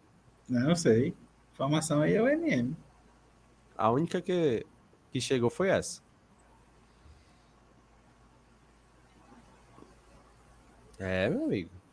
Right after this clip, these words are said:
Speaker 2: Assim, eu não concordo com o Sacha. Aí,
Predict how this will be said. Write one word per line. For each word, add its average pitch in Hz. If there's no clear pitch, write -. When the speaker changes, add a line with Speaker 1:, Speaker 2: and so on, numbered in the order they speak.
Speaker 2:
Assim, 180
eu 175
não 220
concordo 196
com 220
o 311
Sacha. -
Aí, 117